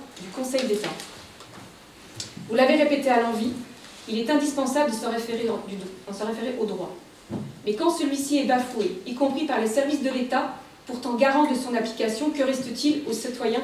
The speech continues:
comme mode d'action ? Permettre la poursuite de ce chantier, c'est souffler sur les braises d'une situation déjà tendue, et nous regrettons que vous ne l'ayez manifestement pas compris.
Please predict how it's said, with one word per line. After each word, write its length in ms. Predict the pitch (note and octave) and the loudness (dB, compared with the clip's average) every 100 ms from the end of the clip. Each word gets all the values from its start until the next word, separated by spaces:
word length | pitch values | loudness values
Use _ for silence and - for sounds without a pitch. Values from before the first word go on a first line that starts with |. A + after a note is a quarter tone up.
| A#3+ | 0
comme 140 | G#3+ | 0
mode 160 | B3 G#3+ | 2 2
d'action ? 360 | G#3+ - F#3+ F3 - - - - - - - - - | -2 -4 -10 -10 -12 -20 -20 -20 -20 -20 -20 -20 -6
Permettre 440 | - B3+ C4+ E4+ C4+ | 0 2 2 2 2
la 100 | B3 | 0
poursuite 420 | - - D#4 A#3+ | 0 -2 -2 -2
de 40 | |
ce 120 | A#3+ A3+ | 0 0
chantier, 480 | C#4 C#4+ - G3+ G3+ - - - - - | 0 0 0 -4 -4 -12 -20 -20 -20 -12
c'est 140 | C4 | -6
souffler 300 | A#3 - F4 | 0 2 4
sur 160 | D4+ C#4 | 4 4
les 100 | B3+ | 2
braises 360 | A3 B3 C#4+ C4+ | 4 6 4 4
d'une 100 | A3 | -2
situation 460 | A3 B3+ C4 B3+ C4+ | -4 -2 -2 0 0
déjà 240 | A#3 A3 | 0 0
tendue, 420 | G#3 B3+ B3 - - - F3 E3 - - - - | 0 0 -2 -2 -8 -12 -16 -16 -18 -20 -18 -2
et 100 | A3+ | 2
nous 120 | A3 | 2
regrettons 560 | C4 D#4+ C4 B3+ B3 B3+ | 2 2 2 0 0 -2
que 160 | - | -4
vous 160 | A3 A3 | -4 0
ne 80 | A3 | 0
l'ayez 260 | G#3+ G#3+ | 0 0
manifestement 600 | A#3 A#3 A#3 A#3 - A3 | 0 0 0 -2 -2 -2
pas 180 | A3+ B3 | 0 0
compris. 400 | A#3+ A3+ G3+ F3 | -2 -2 -4 -8